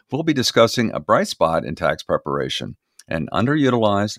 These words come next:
I R S tax credit for retirement savers known as the Saver's Credit. I'm your host, Al Waller, and joining me today is Catherine Collinson, C E O and president of nonprofit Transamerica Institute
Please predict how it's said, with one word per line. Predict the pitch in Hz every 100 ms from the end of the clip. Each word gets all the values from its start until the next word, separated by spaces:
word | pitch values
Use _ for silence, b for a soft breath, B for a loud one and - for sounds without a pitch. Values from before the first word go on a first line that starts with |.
| -
I | 82 107
R | 120 101
S | 104
tax | - 78 73 -
credit | - 82 117 -
for | 67 -
retirement | 76 78 92 104 135
savers | 139 87 82 104 104
known | 80 82 90
as | 71 73 80 - b b -
the |
Saver's | - 80 71 82 -
Credit. | - 113 85 - _ _ _ b b b b -
I'm | 104
your | 113
host, | 104 107 - -
Al | 101
Waller, | 95 101 104 117 - _ _ -
and | 85
joining | 110 143 175
me | 165
today | 143 120 135
is | 135 -
Catherine | 107 110 117 110
Collinson, | 107 123 120 - - 67
C | - - 92 90 110
E |
O | 104 117
and | 78 -
president | 92 92 - 98 78
of |
nonprofit | 62 80 110 113 104 104 127 -
Transamerica | - 76 90 101 101 113 -
Institute | 92 87 - - 85 98